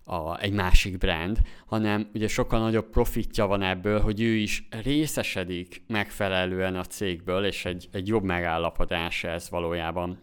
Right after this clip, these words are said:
még a, a celebnek is, és egyébként a cégnek is, hiszen jobban motivált a, a celeb abba, hogy eladja ezt a terméket.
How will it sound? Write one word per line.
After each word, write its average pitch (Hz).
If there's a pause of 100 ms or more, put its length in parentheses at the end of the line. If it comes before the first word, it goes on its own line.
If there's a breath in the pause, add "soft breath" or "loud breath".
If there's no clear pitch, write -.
(120)
még 90
a, 87 (340 loud breath)
a 98
celebnek 92
is, 107
és 92
egyébként 90
a 90
cégnek 101
is, 98
hiszen 92
jobban 90 (420 loud breath)
motivált 90
a, 82 (320)
a 98
celeb 98
abba, 90
hogy 85
eladja 80
ezt -
a 87
terméket. 82